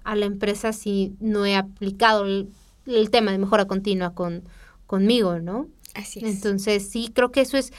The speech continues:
Speaker 1: muy importante que podamos ir tomando en cuenta, ¿no? El, el decir, eh, "¿Cómo puedo aplicarlo?", empezando por mí, ¿no? El, el decir, "¿Qué es lo que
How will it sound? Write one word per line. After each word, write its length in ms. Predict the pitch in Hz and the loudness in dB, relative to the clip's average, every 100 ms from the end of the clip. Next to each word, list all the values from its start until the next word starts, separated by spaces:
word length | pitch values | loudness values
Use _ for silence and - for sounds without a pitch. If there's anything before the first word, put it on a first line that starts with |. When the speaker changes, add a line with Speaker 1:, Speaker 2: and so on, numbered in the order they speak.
| - - | -20 -8
Speaker 1:
muy 180 | 233 254 | 0 4
importante 540 | 302 285 226 226 226 240 | 4 2 0 2 -2 0
que 100 | 226 | -2
podamos 440 | 202 214 220 226 | 0 0 0 -2
ir 120 | 233 | -2
tomando 360 | - 208 208 202 | -2 -2 -2 -4
en 60 | 196 | -2
cuenta, 360 | 196 196 196 | -2 -2 -4
¿no? 160 | 185 208 | -4 -2
El, 160 | 196 | -2
el 240 | - 202 202 | -2 -2 -2
decir, 460 | 190 190 214 208 - - - - | -4 -2 0 0 -4 -20 -20 -10
eh, 380 | 220 220 208 202 | -2 0 2 0
"¿Cómo 240 | 202 254 254 | 2 4 4
puedo 160 | 262 | 4
aplicarlo?", 880 | 247 247 220 - 233 220 220 226 262 262 - - - | 4 2 -8 0 2 2 0 2 0 -2 -20 -20 -14
empezando 680 | 220 196 - - 254 254 254 | -10 -10 -10 2 2 2 0
por 160 | 202 | -2
mí, 200 | 214 233 | 0 0
¿no? 280 | 214 202 247 | 0 0 0
El, 160 | 220 202 | 0 0
el 180 | 214 | -2
decir, 480 | 208 196 226 226 214 - - - - - | -2 -2 0 2 0 -2 -20 -20 -20 0
"¿Qué 300 | 247 240 240 | 4 6 6
es 100 | 240 | 4
lo 160 | 240 226 | 0 0
que 340 | 220 202 190 | 2 2 0